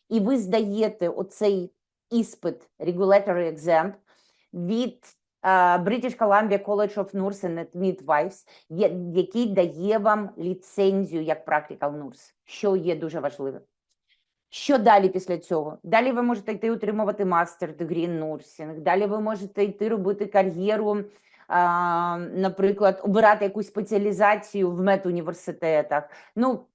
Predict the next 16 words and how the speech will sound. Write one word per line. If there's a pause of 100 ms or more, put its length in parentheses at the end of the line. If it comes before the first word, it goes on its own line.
(280)
різні,
е,
е,
різні
розвитки
подій. (640)
На
чому
хочу (220)
зосередитись
тут
особливо?
Англійська
мова. (680)
Англійська
мова.